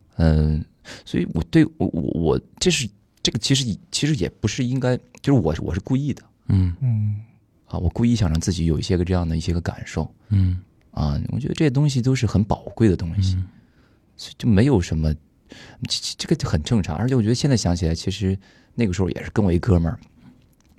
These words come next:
Speaker 1: 还有另外的哥们儿，我们就一块儿就是做这样的事儿。对，然后就，就觉得特好。但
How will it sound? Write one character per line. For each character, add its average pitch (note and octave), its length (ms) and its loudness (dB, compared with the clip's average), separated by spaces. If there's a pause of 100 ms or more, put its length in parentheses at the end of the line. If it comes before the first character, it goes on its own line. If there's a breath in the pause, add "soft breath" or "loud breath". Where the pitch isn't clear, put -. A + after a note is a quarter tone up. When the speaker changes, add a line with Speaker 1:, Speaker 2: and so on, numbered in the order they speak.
(300 loud breath)
Speaker 1:
还 - 100 -2
有 F2+ 40 4
另 G2 100 8
外 F#2+ 60 8
的 D#2 100 2
哥 - 160 -6
们 - 100 -6
儿， - 140 -12
我 - 60 -14
们 - 120 -12
就 E2+ 120 -2
一 E2+ 80 0
块 - 220 0
儿 - 200 -6
就 F2 160 -8
是 - 140 -6
做 - 160 -6
这 E2 60 -2
样 D#2+ 140 -4
的 - 60 -8
事 - 160 -6
儿。 - 120 -12 (800 soft breath)
对， - 260 0
然 G2 100 -6
后 F#2+ 140 2
就， A#2 240 0 (800 loud breath)
就 - 100 -4
觉 F#2+ 160 4
得 A2 180 4 (420)
特 - 140 2
好。 - 400 -8
但 C3 160 0